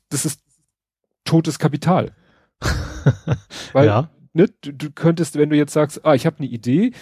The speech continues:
Speaker 1: ich hab 'n Bauplan, ich hab 'ne Teileliste“, du wirst affig. Wir haben ja mal versucht für dieses,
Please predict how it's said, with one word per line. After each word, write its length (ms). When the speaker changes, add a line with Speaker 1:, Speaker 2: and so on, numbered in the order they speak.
Speaker 1:
ich 100
hab 120
'n 80
Bauplan, 480
ich 120
hab 120
'ne 80
Teileliste“, 680
du 120
wirst 300
affig. 340
Wir 100
haben 120
ja 80
mal 160
versucht 440
für 120
dieses, 520